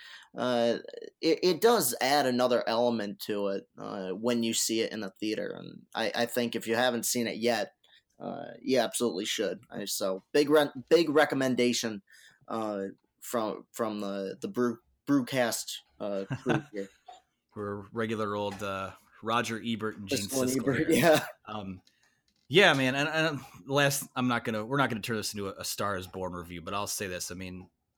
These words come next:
Speaker 2: the, there were a couple, three scenes in the movie that, like,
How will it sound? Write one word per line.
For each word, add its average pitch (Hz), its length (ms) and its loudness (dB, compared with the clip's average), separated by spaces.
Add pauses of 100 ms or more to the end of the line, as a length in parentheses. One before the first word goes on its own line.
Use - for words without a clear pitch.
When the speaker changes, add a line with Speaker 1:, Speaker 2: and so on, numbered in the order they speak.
(200)
Speaker 2:
the, 110 220 -4 (720)
there 120 180 0
were 117 160 0
a 110 60 -2
couple, 165 360 0
three 190 320 2
scenes 135 460 2
in 110 80 -2
the 110 60 0
movie 104 300 -2
that, 98 200 -4
like, 92 200 -6